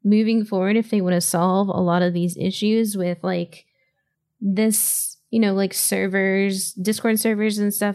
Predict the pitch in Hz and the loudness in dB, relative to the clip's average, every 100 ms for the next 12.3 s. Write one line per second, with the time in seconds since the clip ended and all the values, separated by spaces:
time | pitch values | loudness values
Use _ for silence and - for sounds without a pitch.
0 | 196 208 202 185 170 - 180 - 185 180 | 0 2 2 2 -2 -6 -8 -2 0 0
1 | 190 - - 190 190 - 208 202 202 - | -2 -6 -6 -2 -4 -2 -6 -2 -4 -2
2 | 190 185 175 165 - 190 - 254 294 294 | -2 0 0 -2 -2 -4 -2 -2 -2 -6
3 | _ _ _ _ _ _ _ _ _ - | _ _ _ _ _ _ _ _ _ -4
4 | 220 226 220 214 196 202 - - 233 208 | 0 2 2 2 -2 -6 -12 -6 -4 0
5 | 214 220 226 226 202 185 185 180 190 185 | 0 2 2 2 2 0 -2 -2 -2 0
6 | 185 175 180 180 180 175 190 180 190 - | 2 2 2 2 0 0 0 2 -2 -2
7 | 185 175 175 156 180 - _ _ _ _ | 0 0 -2 -2 -6 -10 _ _ _ _
8 | _ _ _ _ 247 247 277 254 262 - | _ _ _ _ -2 2 2 2 0 0
9 | 247 294 285 214 233 226 - 226 214 - | -2 0 -4 -2 -2 -2 -2 -2 -2 -2
10 | 185 196 247 247 220 - 254 247 - 180 | -2 0 0 0 -4 -2 -2 -2 -6 -6
11 | 180 175 - - - 208 _ _ 220 208 | -4 -8 -6 -6 -4 -8 _ _ 0 0
12 | 208 - - | 0 -4 -20